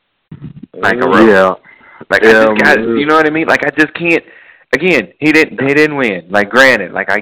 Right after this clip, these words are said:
Speaker 1: get that. Like, I'm not
Speaker 2: Right.
Speaker 1: shirking that responsibility that, you know, you get judged on how well you do in the playoffs. But he did get them to the playoffs.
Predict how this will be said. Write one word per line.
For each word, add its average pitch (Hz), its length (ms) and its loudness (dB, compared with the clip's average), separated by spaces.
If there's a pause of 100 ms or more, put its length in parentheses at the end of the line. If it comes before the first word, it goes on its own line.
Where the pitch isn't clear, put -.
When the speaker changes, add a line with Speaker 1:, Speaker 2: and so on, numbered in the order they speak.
Speaker 1:
get 127 220 -2
that. 92 260 -4
Like, 90 140 -10
I'm 95 200 -8
not 110 260 2 (840)
Speaker 2:
Right. 80 300 -6 (100)
Speaker 1:
shirking 120 440 -4
that 107 320 0 (100)
responsibility 110 1040 -2
that, 98 280 0
you 104 180 -10
know, 104 120 -2
you 98 220 -6
get 104 200 0
judged 107 380 2
on 101 220 -2
how 104 220 0
well 104 200 0
you 101 120 -4
do 101 180 -8
in 92 60 -8
the - 60 -18
playoffs. 101 340 0 (500)
But 98 260 4
he 123 180 -4
did 123 280 2
get 117 80 0
them 104 140 -4
to 110 100 -4
the 98 60 -4
playoffs. 98 480 2